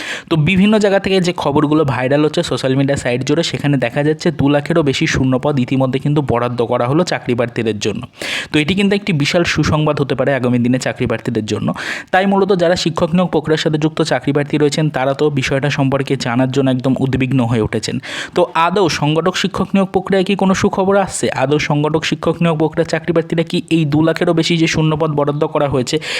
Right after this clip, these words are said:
এখানে কোনো সুযোগ পেতে চলেছে? এই নিয়ে একাধিক প্রশ্ন কিন্তু থাকছে। দেখুন, পরিষ্কার ক্লিয়ার কাট জানিয়ে দিই যে না, সংগঠক শিক্ষক নিয়োগ প্রক্রিয়াতে এই রিলেটেড কোনো প্রভাব কিন্তু পড়ছে না। তো দেখুন বিষয়টা কি,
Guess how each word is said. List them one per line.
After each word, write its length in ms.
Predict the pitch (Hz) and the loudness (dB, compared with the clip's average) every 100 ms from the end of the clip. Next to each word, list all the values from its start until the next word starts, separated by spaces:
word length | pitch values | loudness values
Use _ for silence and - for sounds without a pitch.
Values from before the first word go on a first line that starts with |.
| - | -4
এখানে 340 | 160 160 190 | -4 -2 -2
কোনো 180 | 185 175 | 0 0
সুযোগ 300 | 156 156 160 - | 2 2 0 0
পেতে 200 | 196 196 | 0 2
চলেছে? 380 | 180 147 - 139 - - | 2 0 -2 -4 -6 0
এই 160 | 165 | 2
নিয়ে 120 | 180 | 2
একাধিক 260 | 160 147 143 | 2 0 -2
প্রশ্ন 280 | 143 131 135 | -2 -4 -2
কিন্তু 220 | 123 113 | 0 -2
থাকছে। 400 | 113 104 - - 135 - - | -2 -6 -10 -10 -10 -10 -2
দেখুন, 240 | 175 226 202 | 0 2 2
পরিষ্কার 640 | 180 185 - - 220 214 | 2 2 0 -2 0 0
ক্লিয়ার 440 | 208 180 170 170 | 0 0 2 2
কাট 260 | 175 165 165 | 0 -2 0
জানিয়ে 380 | 143 131 143 147 | 0 2 2 0
দিই 160 | 156 | 0
যে 220 | 165 139 131 | -2 0 0
না, 420 | 127 127 147 160 | 2 2 2 0
সংগঠক 720 | - - 139 147 151 170 180 | -2 0 2 2 2 0 -2
শিক্ষক 300 | - 147 147 151 143 | -4 -4 -4 -4 0
নিয়োগ 260 | 147 139 | 0 0
প্রক্রিয়াতে 600 | 143 127 131 135 131 143 127 - | 0 -2 0 0 0 -2 -2 0
এই 280 | 180 196 | 2 4
রিলেটেড 480 | 170 160 147 147 143 - | 4 2 2 0 -2 -2
কোনো 260 | 156 160 | 0 2
প্রভাব 360 | 165 143 131 127 - | 0 0 0 -2 -2
কিন্তু 240 | 135 123 117 | 0 0 0
পড়ছে 340 | 143 123 - 101 | -2 -2 -4 -8
না। 80 | 127 - - - - - | -8 -12 -12 -10 -10 -6
তো 100 | - | 0
দেখুন 320 | 165 208 127 110 - | 2 2 0 -2 0
বিষয়টা 380 | 147 185 180 190 | 0 2 0 -2
কি, 280 | - 143 | -2 -2